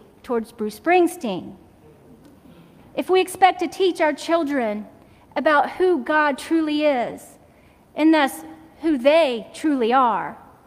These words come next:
created in God's image, baptized into the church toward a life of discipleship,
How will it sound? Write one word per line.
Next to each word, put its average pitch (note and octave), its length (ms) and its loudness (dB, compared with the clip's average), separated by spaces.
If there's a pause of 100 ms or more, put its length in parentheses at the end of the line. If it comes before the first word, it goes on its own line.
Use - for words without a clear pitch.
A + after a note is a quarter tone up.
created E4+ 520 2
in C#4 140 -4
God's C#4+ 340 0
image, E4 460 2
baptized E4+ 580 2
into C4 220 -2
the A3+ 120 -6
church D4+ 520 -2
toward C4 160 -4
a A#3+ 40 -2
life C#4+ 360 0
of A#3+ 100 -12
discipleship, C4+ 880 -4